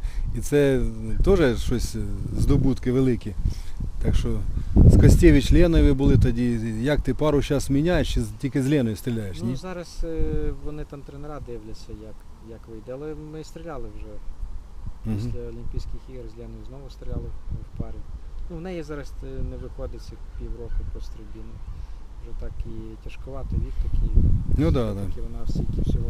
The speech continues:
Speaker 2: виграла. То я не знаю, як вона далі буде. Трошки в неї не виходить.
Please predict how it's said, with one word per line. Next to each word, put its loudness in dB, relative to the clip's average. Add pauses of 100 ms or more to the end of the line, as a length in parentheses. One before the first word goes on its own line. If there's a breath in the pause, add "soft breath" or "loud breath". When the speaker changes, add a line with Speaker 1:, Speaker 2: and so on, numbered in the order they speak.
Speaker 2:
виграла. -4 (1160)
То 0
я -4
не -4
знаю, -4
як -4
вона 4
далі 2 (140)
буде. 2 (600)
Трошки -2
в -6
неї -8
не -2
виходить. -6